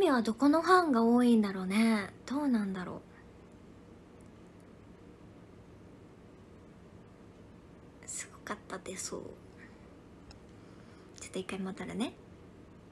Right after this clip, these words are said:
<laughs> めっちゃにんまりしてた。野球のルールはわかるよ。でもね、あの、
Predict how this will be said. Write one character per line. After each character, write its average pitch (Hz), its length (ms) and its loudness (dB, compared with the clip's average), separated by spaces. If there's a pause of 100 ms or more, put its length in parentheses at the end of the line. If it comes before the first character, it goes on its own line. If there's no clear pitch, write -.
(1080)
<laughs> - 40 0 (4000)
め 214 60 -6
っ 196 40 -10
ち 214 120 -10
ゃ - 20 -4
に 196 180 -2
ん 190 60 0
ま 196 100 -2
り 170 100 -6
し - 100 -10
て 165 120 -10
た。 - 120 -18 (1700)
野 240 120 -4
球 330 200 2
の 339 140 4
ル 339 140 6
ー 415 140 4
ル 330 60 6
は 233 120 6
わ 226 100 0
か 226 180 -4
る 208 140 -4
よ。 - 140 -10 (200)
で 285 100 0
も 269 120 2
ね、 226 380 2
あ 226 120 -2
の、 220 200 0